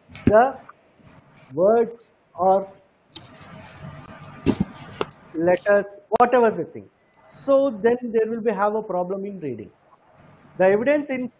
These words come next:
compelling that a foundation in spoken language competence is important for the successful achievement of academic and social competence.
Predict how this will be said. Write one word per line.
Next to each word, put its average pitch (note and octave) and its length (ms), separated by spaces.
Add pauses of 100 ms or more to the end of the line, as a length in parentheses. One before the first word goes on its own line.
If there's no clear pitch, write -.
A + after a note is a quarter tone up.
compelling A3+ 540
that G#3+ 280 (300)
a E3 60
foundation A#3+ 680
in G#3+ 240
spoken G3+ 540
language G3 480 (160)
competence F#3+ 640 (440)
is D3+ 260
important A3 680 (760)
for E3 60
the E3 120
successful C#4 680
achievement A#3+ 560
of A3+ 240 (200)
academic A3 520
and G3+ 180 (180)
social F#3+ 280
competence. C#4+ 760